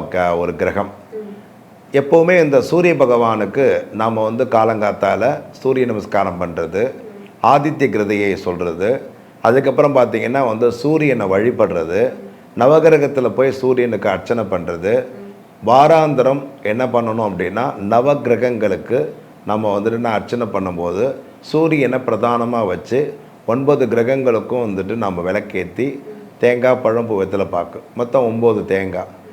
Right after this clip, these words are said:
ஒன்பது ரெண்டு பதினெட்டு வாழைப்பழம், பதினெட்டு வெத்தலை, பதினெட்டு பாக்கு, இதெல்லாம் வச்சு அதற்குண்டான தானியங்கள்லாம் வச்சு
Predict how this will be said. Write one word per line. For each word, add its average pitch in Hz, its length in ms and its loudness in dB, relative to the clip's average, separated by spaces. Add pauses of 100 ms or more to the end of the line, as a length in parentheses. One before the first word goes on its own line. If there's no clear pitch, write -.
(240)
ஒன்பது 117 280 4
ரெண்டு 104 240 0
பதினெட்டு 98 420 -2
வாழைப்பழம், 90 580 -4 (120)
பதினெட்டு 101 440 -2
வெத்தலை, 85 380 -6 (140)
பதினெட்டு 110 400 -2
பாக்கு, - 440 -6 (460)
இதெல்லாம் 110 360 2
வச்சு 92 360 -4 (220)
அதற்குண்டான 131 920 0
தானியங்கள்லாம் 101 840 -4 (200)
வச்சு 87 340 -4